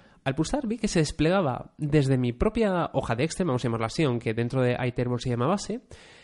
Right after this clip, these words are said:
todas las llamadas que yo podía hacer a través de un cliente externo, tanto desde JavaScript como un sistema de backend.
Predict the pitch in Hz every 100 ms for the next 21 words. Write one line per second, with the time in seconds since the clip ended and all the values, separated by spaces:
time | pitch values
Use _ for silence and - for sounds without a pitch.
0 | - - - 247 214 151 143 160 - 139
1 | 135 143 139 139 143 160 - 131 123 139
2 | 151 127 123 120 139 143 - 131 123 110
3 | 127 120 117 117 113 110 185 202 156 127
4 | 120 117 - 131 127 139 135 127 120 120
5 | 117 107